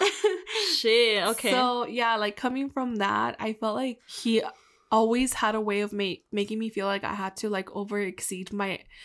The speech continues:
Speaker 1: my own expectations. So, for example, you set an expectation, you reach it, but you need to, like, over exceed that expectation by the day of, like,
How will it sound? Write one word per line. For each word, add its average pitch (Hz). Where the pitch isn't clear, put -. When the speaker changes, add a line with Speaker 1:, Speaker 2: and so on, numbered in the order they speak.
Speaker 1:
my 190
own 190
expectations. 208
So, 214
for 208
example, 202
you 208
set 214
an 208
expectation, 202
you 220
reach 220
it, 196
but 208
you 214
need 208
to, 240
like, 185
over 190
exceed 208
that 190
expectation 190
by 185
the 185
day 190
of, 190
like, 165